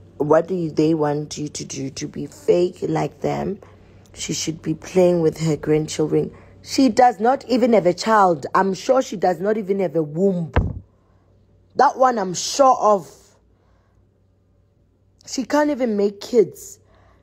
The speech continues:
If you guys used to watch Big Brother, Ibarra does Babs hook Amanda up. Uh, that one I don't know. I don't like talking about things that I don't know and that I don't have evidence on.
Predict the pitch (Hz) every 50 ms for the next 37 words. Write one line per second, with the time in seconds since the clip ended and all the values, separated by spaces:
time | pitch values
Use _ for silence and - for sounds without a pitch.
0 | _ _ _ _ _ _ _ - 226 262 233 - - 226 247 269 254 - 208 185
1 | 190 202 190 - 185 180 180 - - 185 156 160 156 160 - - - 165 156 _
2 | - 151 147 143 139 131 139 139 - - - - _ _ _ _ _ _ _ _
3 | _ _ - - 143 156 165 170 196 220 214 180 165 156 156 160 - - 151 165
4 | 185 - - - - 156 156 151 - - 156 147 151 147 147 - - - - -
5 | - - 147 147 143 139 139 - 165 196 - 214 208 202 196 175 147 147 147 151
6 | 156 147 139 143 - - - - - - - - - 143 165 175 196 220 214 196
7 | 190 196 - 208 190 - 185 185 170 - 156 151 151 - - 165 165 156 - -
8 | 151 147 143 - - 147 139 147 147 151 143 143 143 - - 139 139 131 135 143
9 | 143 - - 139 139 135 135 143 143 139 117 - - 139 131 139 127 139 135 135
10 | 127 123 - - - 135 - - -